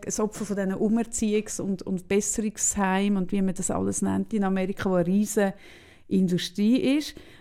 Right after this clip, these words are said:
Und die geht ja jetzt mega dagegen vor und nimmt ihre ganze Reichweite und alles und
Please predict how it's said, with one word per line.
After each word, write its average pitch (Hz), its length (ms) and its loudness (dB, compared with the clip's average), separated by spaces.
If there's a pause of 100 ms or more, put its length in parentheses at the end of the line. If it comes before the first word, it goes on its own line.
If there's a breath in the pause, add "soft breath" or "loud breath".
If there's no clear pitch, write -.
Und 208 220 0
die 208 160 2
geht 202 280 4
ja 190 160 6
jetzt 190 220 2
mega 202 380 4
dagegen 190 360 -2
vor 202 320 0
und 220 140 0
nimmt 202 300 0
ihre 185 260 0
ganze 196 540 0
Reichweite 214 800 2
und 190 240 -4
alles 202 420 -2
und 202 220 -4